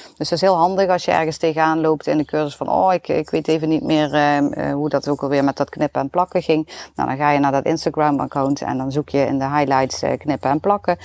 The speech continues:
Eh, je klikt op de, op die, ehm, eh, story en je krijgt een, eh, ja, een korte film van mij hoe ik dat, hoe, hoe je dat weer opnieuw moet doen. Dus je hoeft niet de hele les, eh, eh, opnieuw te kijken van, "Oh, waar was dat ook alweer?"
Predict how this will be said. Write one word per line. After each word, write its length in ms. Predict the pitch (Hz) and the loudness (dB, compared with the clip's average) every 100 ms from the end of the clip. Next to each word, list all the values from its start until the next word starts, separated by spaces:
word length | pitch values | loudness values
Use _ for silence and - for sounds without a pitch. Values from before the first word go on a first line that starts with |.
| - - - | -14 -18 -8
Eh, 260 | 143 139 | -4 -2
je 80 | 135 | -2
klikt 300 | - 160 - | -2 -2 0
op 120 | 147 - | -4 -2
de, 120 | - | -4
op 160 | 139 - | -4 -2
die, 260 | 139 135 | 0 2
ehm, 400 | 131 131 131 131 - | 2 2 0 -2 -6
eh, 140 | - 131 131 | -6 -6 -6
story 480 | 131 - 190 180 175 | -4 0 2 2 2
en 360 | 160 143 - 143 | 2 0 0 -2
je 100 | 139 | -2
krijgt 340 | 156 147 - | 0 0 0
een, 180 | 139 135 | 0 0
eh, 240 | 131 131 135 - | -2 -2 -4 -6
ja, 100 | 135 | -6
een 100 | 127 | -4
korte 300 | 139 - - | -8 -4 -2
film 340 | - 135 135 | 0 0 -2
van 140 | 135 | 0
mij 180 | 131 127 | 0 0
hoe 220 | 127 139 | -2 -4
ik 100 | 127 | -4
dat, 240 | - - - | -4 -4 -4
hoe, 260 | 143 143 | -4 -4
hoe 160 | 139 147 | 0 2
je 60 | 139 | 2
dat 160 | 131 | 0
weer 160 | 139 131 | -2 -4
opnieuw 260 | 131 151 143 | 0 2 2
moet 160 | 143 | 2
doen. 160 | 135 127 - - - | 0 -2 -6 -18 -18
Dus 100 | - | -4
je 60 | 165 | -2
hoeft 120 | 156 | 0
niet 160 | 175 | 0
de 60 | 185 | 2
hele 260 | 165 180 165 | 4 4 4
les, 340 | 170 175 - | 2 0 0
eh, 540 | 156 147 139 156 139 | 2 2 2 0 0
eh, 60 | 139 | 0
opnieuw 320 | - 156 170 165 | 0 2 2 2
te 140 | 156 | 0
kijken 320 | 160 151 151 | 0 0 -2
van, 120 | 156 143 | -4 -2
"Oh, 180 | 170 | -2
waar 160 | 160 151 | 2 2
was 200 | 151 156 | 2 0
dat 180 | 165 135 | 0 0
ook 140 | 147 | 0
alweer?" 300 | 151 131 135 | 0 0 -4